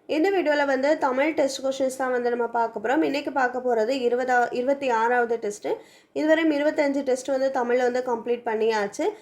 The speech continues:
So, ப்ரீவியஸா கொடுத்திருக்க டெஸ்ட் வீடியோஸ்க்குரிய லிங்க் வந்து டிஸ்கிரிப்ஷன்ல இருக்கு. வேணுன்றவங்க டெஸ்ட் எழுதிக்கோங்க. சரிங்களா? கொடுக்குற எல்லா பாயிண்ட்ஸுமே பார்த்தீங்கன்னா, தமிழ் நியூ and ஓல்டு புக் ரெண்டு புக்லையுமே சிலபஸ் பேசிக்காக இருக்க கொஸ்டின்ஸ் தான் வந்து கொடுத்துட்ருக்கோம். So, ரெகுலரா வீடியோ வந்து ஃபாலோ பண்ணுங்க.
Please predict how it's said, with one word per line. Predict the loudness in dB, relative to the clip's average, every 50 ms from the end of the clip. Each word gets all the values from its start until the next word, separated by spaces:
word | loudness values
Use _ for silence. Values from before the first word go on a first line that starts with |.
| -18 -20 _ _
So, | -6 -2 0 0
ப்ரீவியஸா | 0 0 0 0 0 0 2 2 2 0 0 0
கொடுத்திருக்க | -2 -6 -6 -4 -4 -2 -2 -2
டெஸ்ட் | 0 0 -2 -2 -2 -2
வீடியோஸ்க்குரிய | -2 -2 -2 -2 -2 -4 -2 0 2 4
லிங்க் | 4 2 2
வந்து | 0 -2 -2 0 0 0
டிஸ்கிரிப்ஷன்ல | 0 -2 -2 -4 -8 -6 -4 -2 -2 0 0
இருக்கு. | 0 -2 -2 -2 0
வேணுன்றவங்க | 0 2 2 4 2 2 2 0 0 0 0
டெஸ்ட் | -2 -2 -4 -4 -4 -4
எழுதிக்கோங்க. | -4 -2 0 -2 -2 -2 -4 -6 -6 -4 -2
சரிங்களா? | -2 0 0 0 0 -2 -2 -6 -12 -20 -20 _ -8 -4
கொடுக்குற | -2 -2 0 2 2
எல்லா | 2 4 4 2 2
பாயிண்ட்ஸுமே | 4 2 2 2 0 -2 -2 0
பார்த்தீங்கன்னா, | 0 0 2 2 2 2 2 2 0 -2 -2 -4
தமிழ் | -4 -2 0 0 0 0
நியூ | 2 2 2 2
and | 2 2 2 2
ஓல்டு | 2 2 2 2 0
புக் | 0 0 0 2
ரெண்டு | 0 0 0 0 0 -2
புக்லையுமே | -2 -4 -2 -2 0 0 0 0
சிலபஸ் | 0 0 -2 0 0 0 0 2
பேசிக்காக | 2 2 4 2 0 2 2 2
இருக்க | 2 2 0 -2 -2 -2
கொஸ்டின்ஸ் | -2 -2 0 0 0 0
தான் | 0 0 0 0
வந்து | 0 -2 -2
கொடுத்துட்ருக்கோம். | -4 -6 -8 -8 -10 -8 -8 -8 -6 -6 -8 -8 -10 -18 -20 _ _
So, | -8 -2 0 2
ரெகுலரா | 2 2 2 2 0 0 0 0 0
வீடியோ | 0 0 0 2 2
வந்து | 2 2 0
ஃபாலோ | -2 -2 0 0 0 0 0
பண்ணுங்க. | 0 -2 -2 0 0 -2